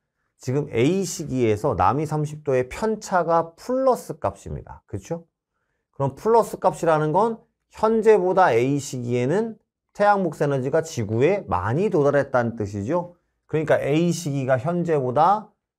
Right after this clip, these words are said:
많습니다는 동그라미. 여기까지는 뭐 할만해요. 그죠? 자, 그 다음. 니은 일월에 남-, 아, 북이 삼십 도.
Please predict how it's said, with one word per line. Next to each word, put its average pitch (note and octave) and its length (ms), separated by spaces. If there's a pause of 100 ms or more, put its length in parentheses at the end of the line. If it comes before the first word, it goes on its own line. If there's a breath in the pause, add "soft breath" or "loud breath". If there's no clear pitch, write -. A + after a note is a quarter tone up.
(140)
많습니다는 C3 920
동그라미. G#2 720
여기까지는 G#3 500
뭐 C#3 100
할만해요. C#3+ 520 (240)
그죠? A2+ 340 (1000)
자, B2+ 180
그 - 100
다음. A#2 500 (920)
니은 D#3 500 (120)
일월에 A#3 640
남-, E3+ 640
아, - 160
북이 G3+ 420
삼십 D#3+ 400
도. D#2 220